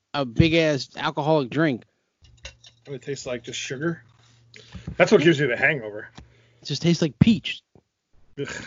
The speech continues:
Speaker 2: I don't like peaches.
Speaker 1: You don't like peaches?
Speaker 2: Yeah, I'm not a peach guy.
Speaker 1: Not even
Speaker 2: I
Speaker 1: like
Speaker 2: like
Speaker 1: peach
Speaker 2: that.
Speaker 1: flavored things?
Speaker 2: Nope. Um, we went to the, uh, liquor store today,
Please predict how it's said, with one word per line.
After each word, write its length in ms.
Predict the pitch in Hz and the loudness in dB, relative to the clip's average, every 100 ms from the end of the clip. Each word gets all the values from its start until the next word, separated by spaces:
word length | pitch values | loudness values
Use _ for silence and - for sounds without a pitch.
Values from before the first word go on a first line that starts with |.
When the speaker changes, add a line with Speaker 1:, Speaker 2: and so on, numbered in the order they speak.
| - | -12
Speaker 2:
I 40 | |
don't 100 | 156 | -10
like 140 | 120 | -12
peaches. 500 | - 131 123 104 - - _ _ _ _ - - _ _ | -8 -8 -8 -12 -16 -20 _ _ _ _ -20 -20 _ _
Speaker 1:
You 60 | - | -6
don't 60 | 143 | -4
like 120 | 135 | -4
peaches? 500 | 143 156 185 175 - _ _ _ _ | -4 0 0 -2 -10 _ _ _ _
Speaker 2:
Yeah, 80 | 185 | -20
I'm 60 | 170 - | -20 -8
not 80 | 165 | -8
a 40 | |
peach 280 | - 123 - | -6 -8 -8
guy. 180 | 110 107 - _ _ _ - - | -12 -12 -18 _ _ _ -20 -2
Speaker 1:
Not 100 | 160 | 4
even 120 | 170 165 | 6 8
Speaker 2:
I 40 | |
Speaker 1:
like 60 | 143 | 6
Speaker 2:
like 80 | - | 4
Speaker 1:
peach 260 | 175 165 - - | 0 -2 -6 -4
Speaker 2:
that. 60 | |
Speaker 1:
flavored 460 | 160 190 - 233 226 - | -2 -2 -2 -2 -2 2
things? 500 | 226 233 240 240 - _ _ _ | 2 4 2 0 -8 _ _ _
Speaker 2:
Nope. 180 | 156 165 - _ - - - - - - | 2 2 -2 _ -20 -20 -20 -20 -10 0
Um, 420 | 151 143 123 107 _ _ _ _ _ | 2 2 0 -4 _ _ _ _ _
we 140 | 156 185 | 6 8
went 180 | 208 | 8
to 120 | 196 165 | 6 4
the, 260 | 139 131 | 4 2
uh, 260 | 135 127 123 | 2 0 -2
liquor 220 | 139 135 | -4 -6
store 500 | - 135 123 123 123 _ _ | -8 -4 -4 -6 -10 _ _
today, 440 | - 139 127 147 | -4 0 2 0